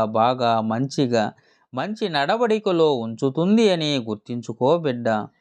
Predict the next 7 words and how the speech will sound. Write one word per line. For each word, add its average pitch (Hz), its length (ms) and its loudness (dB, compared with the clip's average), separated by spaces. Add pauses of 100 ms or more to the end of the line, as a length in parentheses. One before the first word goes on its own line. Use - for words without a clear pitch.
(320)
ఇది 120 180 -6
నువ్వు 113 240 -4
గుర్తించుకోవాల్సిన 131 1300 -2 (140)
ముఖ్యమైన 123 720 0
విషయాలలో 120 720 2 (120)
ఒకటి 143 360 0
నాయనా. 113 440 0